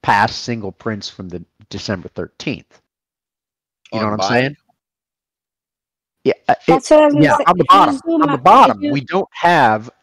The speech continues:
Speaker 1: we don't have a nice long tail unless you're looking at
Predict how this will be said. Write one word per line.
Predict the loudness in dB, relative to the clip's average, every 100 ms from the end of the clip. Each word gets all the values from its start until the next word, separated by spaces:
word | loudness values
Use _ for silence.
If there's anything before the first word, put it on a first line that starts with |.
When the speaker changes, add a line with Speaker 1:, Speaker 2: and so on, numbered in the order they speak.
| -6
Speaker 1:
we | -4
don't | -2 0
have | 0
a | 0
nice | -2 -4 -4
long | -8 -8 -8
tail | -2 0 2 0 -2 -4 -4
unless | -2 -2 -2 -6
you're | -4
looking | -4 -4 -6
at | -6